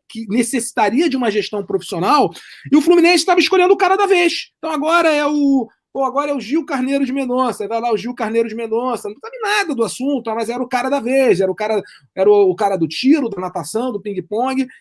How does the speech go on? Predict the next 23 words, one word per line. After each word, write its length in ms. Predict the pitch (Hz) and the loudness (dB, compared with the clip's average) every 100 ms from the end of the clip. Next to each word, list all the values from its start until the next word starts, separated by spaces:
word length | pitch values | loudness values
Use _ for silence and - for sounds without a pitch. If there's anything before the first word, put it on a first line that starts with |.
| _ _ | _ _
e, 260 | 247 269 262 | 0 2 2
e 40 | |
o 40 | 254 | 2
Fluminense 360 | 254 269 285 | 4 4 2
ficou 200 | - 285 | 0 0
dez 340 | 269 311 302 220 | 2 4 6 6
anos 580 | 277 302 233 - - _ _ _ _ _ _ | 6 4 0 -6 -12 _ _ _ _ _ _
parado, 460 | - 294 247 226 208 _ _ _ _ _ _ - | 0 2 2 -2 -10 _ _ _ _ _ _ -10
até 240 | 180 247 | -4 -2
o 40 | 247 | 0
Davi 240 | 240 202 | 0 -2
Fischel 360 | - 202 - 190 | -6 -8 -6 -6
assumir, 460 | 175 190 254 330 - _ | -8 -4 -2 -2 -6 _
que 100 | - | -4
não 120 | 240 | 0
era 120 | 240 220 | 0 0
uma 120 | 202 | -2
coisa 220 | 202 190 | -4 -6
planejada, 760 | 196 190 196 185 240 254 156 156 _ - | -4 -2 -2 -2 -4 -4 -6 -10 _ -6
já 200 | 196 277 | -2 -2
na 80 | |
terceira 440 | 247 196 - 190 170 | -2 -4 -4 -4 -4
divisão, 480 | 151 151 185 277 | -6 -6 -6 -6